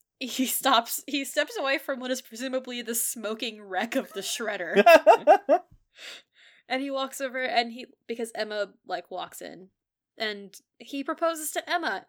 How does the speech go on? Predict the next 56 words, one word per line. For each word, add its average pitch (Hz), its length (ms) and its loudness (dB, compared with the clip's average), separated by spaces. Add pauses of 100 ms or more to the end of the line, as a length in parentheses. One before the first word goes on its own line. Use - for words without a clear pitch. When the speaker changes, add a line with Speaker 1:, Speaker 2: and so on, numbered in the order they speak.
Speaker 1:
And 240 140 -2
I 254 60 -4
wrote 302 200 -2
down 302 120 -6
some 269 160 -12
of 277 100 -12
what 247 140 -8
he 247 80 -10
said 214 360 -4
because 208 360 -10
it 220 120 -8
was 214 160 -6
actually 196 300 -6
really 190 220 -8
touching. 170 480 -8 (920)
Speaker 2:
I 202 140 8
said 403 140 2
it 415 120 8
was 320 140 2
a 214 60 4
mix 143 360 0
of 208 100 -2
touching. 233 520 -2 (640)
Speaker 1:
S-, - 140 -8
I, 262 160 6
that's 240 180 2
why 247 100 4
I - 40 4
said 240 220 -4
some 240 220 -4
of 202 120 -4
it 196 100 -6
was 175 140 -10
really 185 180 -10
touching. - 540 -14
Speaker 2:
Yeah, 170 200 4
oh, 156 140 12
okay, 120 200 0
yeah. 104 260 0 (420)
Um, 170 240 4
it's, 196 160 2 (240)
it's 254 180 4
one 415 120 2
of 339 60 2
those 240 140 8
speeches 165 360 -4
where 147 140 4
it's 135 160 -2
like, 127 280 2 (320)
I 202 140 10
would 240 200 8
put 190 120 0
more 156 160 2
stock 175 380 6
in 160 60 -2
it 131 240 0